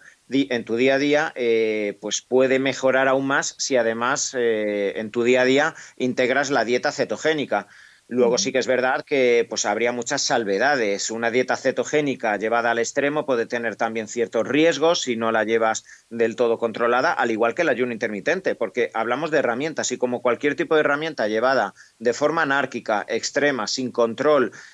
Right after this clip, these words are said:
Speaker 1: eh, sin ver si previamente tu cuerpo está preparado, si el resto de áreas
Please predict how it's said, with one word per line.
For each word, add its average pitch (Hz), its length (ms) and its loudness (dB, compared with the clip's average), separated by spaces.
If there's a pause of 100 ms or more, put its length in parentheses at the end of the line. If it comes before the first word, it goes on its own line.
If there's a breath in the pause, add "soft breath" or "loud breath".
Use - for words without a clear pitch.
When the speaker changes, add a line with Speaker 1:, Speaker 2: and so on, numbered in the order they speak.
(140 loud breath)
Speaker 1:
eh, 123 340 4
sin 120 300 -2
ver 143 260 4
si 135 460 0
previamente 131 640 0
tu 131 160 -4
cuerpo 127 240 0
está 135 240 -2
preparado, 135 480 0
si 131 160 0
el 123 80 2
resto 147 480 0
de 147 100 4
áreas 139 480 0